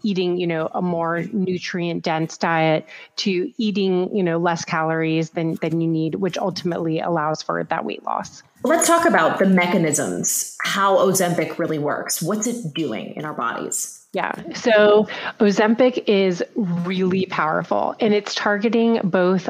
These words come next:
Speaker 1: our, like, the brain centers of appetite. Um, so there's actual reduction in appetite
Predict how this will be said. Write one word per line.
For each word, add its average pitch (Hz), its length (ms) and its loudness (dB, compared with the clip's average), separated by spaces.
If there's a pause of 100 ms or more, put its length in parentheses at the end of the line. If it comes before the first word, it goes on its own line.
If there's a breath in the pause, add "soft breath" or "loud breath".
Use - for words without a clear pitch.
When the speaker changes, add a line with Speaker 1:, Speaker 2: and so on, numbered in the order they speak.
Speaker 1:
our, 170 540 2 (220 loud breath)
like, 175 160 0
the 185 40 2
brain 180 640 0 (160)
centers 208 760 0
of 175 440 0
appetite. 254 680 -2 (400 loud breath)
Um, 175 240 2
so 185 240 2
there's 190 260 0
actual 190 480 0
reduction 185 680 -2
in 190 120 -2
appetite 247 680 -2